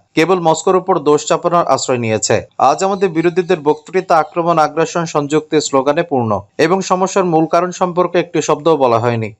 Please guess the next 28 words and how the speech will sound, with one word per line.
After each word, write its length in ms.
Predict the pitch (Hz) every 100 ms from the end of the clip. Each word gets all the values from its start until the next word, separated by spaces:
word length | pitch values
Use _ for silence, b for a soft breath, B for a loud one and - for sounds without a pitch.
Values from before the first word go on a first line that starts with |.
| _ 131
ল্যাভরভ 340 | 151 170 180
জাতিসংঘের 540 | 165 160 180 190 185
নিরাপত্তা 480 | 156 151 151 170 180
পরিষদে 480 | 175 175 165 175 156
এক 160 | 127 127
বক্তৃতায় 520 | 135 - 165 160 160
বলেছিলেন, 560 | 120 107 - 117 104 90 _
তিনি 200 | 160 185
পশ্চিমকে 640 | 185 175 170 190 190 190 -
ইউক্রেনে 440 | 151 156 180 175
একটি 220 | 170 170 156
স্পষ্টভাবে 600 | - 151 185 175 175 156
নাৎসি 340 | 135 - 180
শাসনকে 420 | 180 165 175 170
উৎসাহিত 440 | 160 - 165 175 180
করার 340 | 170 170 170
জন্য 400 | 135 107 127 233 _
অভিযুক্ত 420 | 147 151 143 120 123
করেছিলেন, 540 | 113 110 - 120 95 - _ 120
যা 160 | 147
দ্বিতীয় 300 | 139 151 185
বিশ্বযুদ্ধের 580 | 175 175 180 180 170 185
ফলাফল 460 | - 156 160 175 165
এবং 240 | 151 151
তার 160 | 143 127
নিজের 320 | 127 156 156
জনগণের 540 | 160 165 165 165 160
ইতিহাসকে 640 | 139 - 165 127 - 139